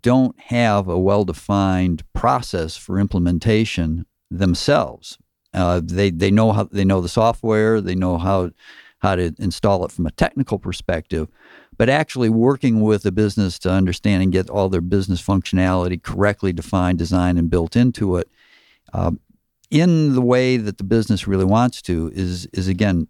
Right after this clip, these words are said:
one of the challenges that they face. The other thing too is that you have to, an enterprise that engages a vendor has to realize that that vendor, vendor has their own agenda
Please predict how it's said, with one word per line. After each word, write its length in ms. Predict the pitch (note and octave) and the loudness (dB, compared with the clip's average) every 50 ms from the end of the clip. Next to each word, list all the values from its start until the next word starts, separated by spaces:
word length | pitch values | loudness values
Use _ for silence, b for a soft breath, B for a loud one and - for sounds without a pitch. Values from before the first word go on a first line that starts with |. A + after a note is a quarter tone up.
| _ | _
one 240 | - F2+ F#2+ A2+ G#2+ | -4 -2 0 2 2
of 60 | G#2 | 2
the 80 | F#2+ E2+ | 0 -2
challenges 680 | - - A2+ G#2+ G#2 G#2 G2 E2+ E2 E2+ D#2+ D#2 D#2+ | -2 -2 0 0 2 2 0 0 -2 -4 -4 -6 -6
that 160 | - E2+ D2+ | -8 -8 -6
they 100 | - E2 | -4 -4
face. 400 | D#2 - - E2+ C#2+ - - - _ B B B B B B B B B | -4 -2 -4 -4 -4 -4 -8 -14 _ B B B B B B B B B
The 240 | - A2 A#2 C#3 D#3+ | -2 2 4 4 4
other 200 | G3 G#3+ G#3+ F#3+ | 4 2 0 -2
thing 220 | - D3 A2+ G2+ | -2 0 0 0
too 340 | - - F#3 A3+ A3 D#3 G#2 | 0 0 0 0 2 0 0
is 360 | E2 F2+ G#2+ G#2 G2+ F#2+ G2+ | 0 0 -2 -2 -2 -4 -4
that 380 | - G#2 G#2+ G#2+ G#2 G#2 - - _ _ _ - - - - | -2 0 0 0 0 -2 -4 -6 _ _ _ -20 -20 -10 -4
you 60 | - - | 0 2
have 140 | B3+ - - | 2 0 0
to, 200 | - A#2+ G#2+ - _ - - - - - - A#2 A#2+ D#3 - | -4 -6 -6 -8 _ -20 -20 -20 -20 -18 -10 -4 -4 -4 -2
an 360 | - C#3+ C3 B2+ B2 C3 C3 C#3+ | 0 0 0 2 2 2 2 4
enterprise 420 | D#3 D3+ C3+ - - A#2+ A2+ G#2 | 2 2 0 -2 -2 -2 -2 -2
that 140 | G#2+ F#2+ F2+ | -2 -2 0
engages 520 | G2 F#2+ A#2 D3+ F3+ C#3+ E3+ B2 G#2 F2 | 0 0 2 0 0 0 0 0 -2 -2
a 60 | D#2+ | -2
vendor 280 | D#2+ E2+ F#2 F2+ E2+ E2+ | -2 -2 -2 0 0 0
has 200 | G2 A#2+ A#2 - | 0 0 0 0
to 80 | - A2 | -2 -2
realize 440 | G#2+ C#3+ F3 E3+ - G2 G2 F#2+ - | 0 0 0 0 0 0 -2 -4 -4
that 100 | F#2 - | -2 0
that 180 | C3 D3 D3+ | 0 0 0
vendor, 400 | A#2+ A#2+ C#3 C#3+ D#3 D3 A#2 - - - | 0 0 0 0 0 -2 -4 -6 -8 -4
vendor 280 | G#2+ C#3+ E3 E3 C3 G#2+ | -2 0 0 0 0 0
has 280 | G2+ A2+ A2 G#2 F#2 | 0 0 0 0 0
their 240 | F#2+ A#2+ A#2+ B2+ B2 - | 2 2 2 2 0 2
own 260 | C3+ C#3 D#3 E3 D3 - - | 2 2 2 2 0 -2 -2
agenda 580 | G2+ F2 E2 F#2 F2+ E2+ D#2+ D#2 D#2+ D2+ - | -2 -2 -2 0 0 0 0 0 -2 -2 -4